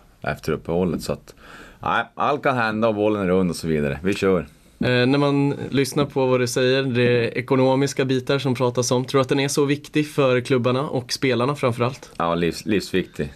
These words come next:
Speaker 1: Jag kan inte för spelarna, men, men, eh, livsviktig. Det är, ettan är liksom en otroligt dyr serie sett till inkomster och, och intresse, så att det, det spelar absolut in. Eh, definitivt. Det är väl in, i,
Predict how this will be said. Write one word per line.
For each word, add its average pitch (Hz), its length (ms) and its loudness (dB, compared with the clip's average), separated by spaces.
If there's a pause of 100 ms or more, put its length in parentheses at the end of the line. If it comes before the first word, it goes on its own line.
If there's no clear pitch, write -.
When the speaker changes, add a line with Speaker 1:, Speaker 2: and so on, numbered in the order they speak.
(100)
Speaker 1:
Jag - 120 -6
kan 117 120 0
inte 113 160 -2
för 113 60 0
spelarna, 98 480 2
men, 92 300 0 (380)
men, 90 380 2
eh, 85 220 2
livsviktig. 87 640 -2
Det 90 80 2
är, 90 240 2 (500)
ettan 92 520 0
är 90 160 2
liksom 87 360 0
en 80 300 -2 (320)
otroligt 101 480 0
dyr 90 200 2
serie 92 360 2
sett - 260 -4
till 87 100 -2
inkomster 82 580 0
och, 76 320 2
och 71 100 -4 (200)
intresse, 90 580 -2
så 90 140 -2
att - 180 -4
det, 85 200 2 (480)
det 104 80 -4
spelar 123 300 2
absolut 113 720 0 (340)
in. 90 360 0 (460)
Eh, 64 480 0 (280)
definitivt. 87 720 0
Det 98 80 2
är 92 40 2
väl 92 80 0
in, 82 220 0
i, 87 240 0